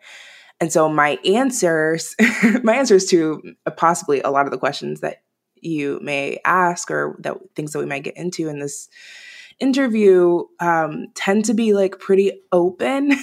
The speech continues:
<laughs> and kind of like, "Well, what do you wanna do?" Um, and so there's this, this, mm, more general view that I have around, like, what it takes to change the world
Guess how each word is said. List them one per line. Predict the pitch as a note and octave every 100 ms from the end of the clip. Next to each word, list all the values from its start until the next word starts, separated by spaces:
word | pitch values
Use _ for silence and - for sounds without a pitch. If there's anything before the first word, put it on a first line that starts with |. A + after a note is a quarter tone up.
| -
<laughs> | B3+ B3+ - -
and | A3+ A3
kind | A#3+ A#3+
of | A3
like, | A3 A3
"Well, | A3
what | A3+
do | A#3
you | C#4
wanna | G#3 D#3
do?" | D3 E3 - - - - - -
Um, | G3+ F#3+ E3+ D#3+ D#3 F3 F#3 - _ _ _ _ _ _ _ _ _ _ _ _ _ _ -
and | G3 F#3 F3+
so | - F#3+ E3+ D#3+ - _ _ _ _
there's | F3+ F3+ F3+ F3+
this, | F3 F3 F3 -
this, | E3 E3+ - - _ -
mm, | F#3+ G3 - F#3+ F#3 F3+ F3 F#3+ - _ _
more | G3 G3+
general | G3 E3+ F3+ G3 F#3 F3 -
view | D#3 D3 C3 D3 F3 - - - - - _ _
that | F3 F3 E3 -
I | E3+
have | F3 - G3 A3 G3+ -
around, | E3+ E3 D#3+
like, | D#3+ D#3
what | D#3 D#3+
it |
takes | - E3+ -
to | E3
change | - - E3 D#3
the | D3+
world | D#3 G3 F3+ D#3+